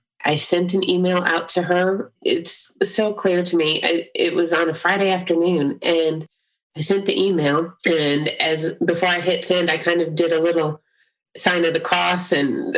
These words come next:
said a little prayer over my laptop and, uh, said, you know, "Please, God, let this woman respond to me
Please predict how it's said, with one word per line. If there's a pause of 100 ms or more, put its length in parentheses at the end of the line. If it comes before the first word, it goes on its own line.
said
a
little
prayer
over
my
laptop
and,
uh, (100)
said,
you
know,
"Please,
God,
let
this
woman
respond
to
me